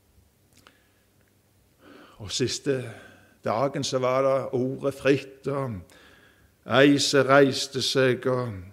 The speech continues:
og leste, og det samme beretningen som vi har for oss nå, men hun leste fra Matteus.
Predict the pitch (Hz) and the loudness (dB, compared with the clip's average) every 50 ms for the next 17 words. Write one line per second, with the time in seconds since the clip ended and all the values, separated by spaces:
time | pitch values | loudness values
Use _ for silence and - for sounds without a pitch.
0 | - _ _ _ _ _ _ _ _ _ _ _ _ _ _ _ _ _ _ _ | -20 _ _ _ _ _ _ _ _ _ _ _ _ _ _ _ _ _ _ _
1 | _ _ _ _ _ _ _ _ _ _ _ _ _ _ _ _ _ - 95 107 | _ _ _ _ _ _ _ _ _ _ _ _ _ _ _ _ _ -16 -14 -10
2 | 113 123 123 127 131 123 123 - - - - - 127 120 117 110 107 104 131 117 | -4 0 4 6 6 6 4 2 -2 -4 -2 -2 0 0 2 0 0 0 0 -2
3 | 110 - - - 123 113 113 117 120 117 123 123 123 123 123 113 - - - - | -2 -2 0 0 0 2 0 0 -2 0 0 0 0 0 -2 -4 -6 -12 -12 -8
4 | 135 127 123 123 127 127 117 - - 127 117 117 117 120 120 113 107 113 120 117 | -6 -6 -4 -4 -6 -6 -6 -6 -6 -6 -6 -6 -8 -8 -8 -6 -6 -6 -6 -6
5 | 104 - 123 117 110 120 113 - - 120 120 120 131 123 117 117 120 117 117 110 | -4 -2 -2 -2 -2 -2 -6 -6 -4 -2 -2 -2 -2 -2 0 0 0 2 0 0
6 | - - - 135 - - 117 110 101 104 101 - - 127 123 127 127 131 131 123 | -2 -4 -6 -6 -6 -6 -6 -8 -6 -6 -8 -6 -2 0 2 2 2 0 -2 -6
7 | - - - - - - | -8 -12 -12 -12 -14 -14